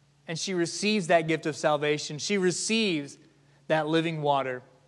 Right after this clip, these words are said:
And her life is changed forever. Now, what happens now? That woman s-, puts down that water pot, leaves it there,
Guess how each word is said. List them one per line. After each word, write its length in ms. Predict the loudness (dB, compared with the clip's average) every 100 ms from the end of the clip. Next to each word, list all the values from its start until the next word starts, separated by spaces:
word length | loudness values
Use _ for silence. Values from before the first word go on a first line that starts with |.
| _ _ _ _
And 140 | -4
her 140 | 2 4
life 300 | 4 4 -2
is 120 | -6
changed 360 | -4 -4 -4
forever. 520 | -8 -4 -2 -2 -4 -12 -20 _ _ _ _ _ -18 -4
Now, 160 | 2
what 160 | 4 8
happens 340 | 6 6 0
now? 460 | 2 4 4 4 2 -10 -20 -14 4
That 260 | 6 6
woman 640 | 4 4 6 6 6 2 -8 -18 -20 -20
s-, 200 | -18 -18 _ _ -20 -20 _ 2
puts 240 | 4 4
down 240 | 4 4 6
that 180 | 4
water 300 | 6 6 6
pot, 440 | 4 2 2 2 0
leaves 380 | 0 2 2 0
it 180 | 0 2
there, 400 | 4 4 2